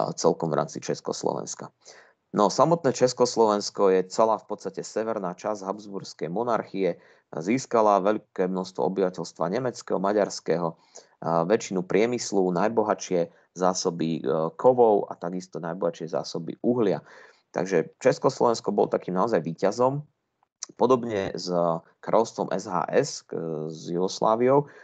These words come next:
tak od roku deväťsto dvadsaťdeväť, kde v podstate Srbi dostali územie, celé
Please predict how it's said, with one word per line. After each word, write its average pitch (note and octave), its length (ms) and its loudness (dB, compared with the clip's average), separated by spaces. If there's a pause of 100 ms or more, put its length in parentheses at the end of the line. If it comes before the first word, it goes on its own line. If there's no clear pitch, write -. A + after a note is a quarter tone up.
(280)
tak F2 140 -8
od E2+ 100 2
roku F2 240 0
deväťsto F2+ 240 2
dvadsaťdeväť, F2+ 560 2
kde G2 160 -2
v - 60 -10
podstate - 340 -2
Srbi G#2+ 400 2
dostali G2 480 0
územie, G2+ 640 0
celé C3+ 240 6